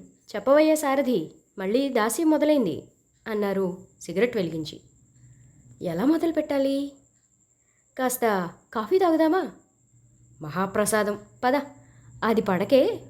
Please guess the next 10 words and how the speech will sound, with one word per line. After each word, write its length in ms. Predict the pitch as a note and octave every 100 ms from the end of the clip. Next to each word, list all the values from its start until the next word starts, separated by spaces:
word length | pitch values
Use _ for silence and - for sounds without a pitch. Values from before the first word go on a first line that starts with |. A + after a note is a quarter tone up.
| -
బుర్ర 240 | F#3+ G3+
సరిగ్గా 320 | D#4 D4+ A3 A#3
పనిచేయట్లేదు. 800 | - G#3 D4+ A#3+ - D#3+ D3 - - - - - - - - - -
ఇద్దరం 300 | F#3+ F#3 D4+
హోటల్లోకి 540 | D#4 A#3 G#3 C4 G#3 G#3+
వెళ్ళాం. 260 | D#3 D#3 - _ _ -
రెండు 220 | G3+ F#3+
కాఫీ 320 | F3 D#3+ A#3
ఆర్డర్ 340 | D4 F#3+ F#3 E3+
చేశా. 200 | -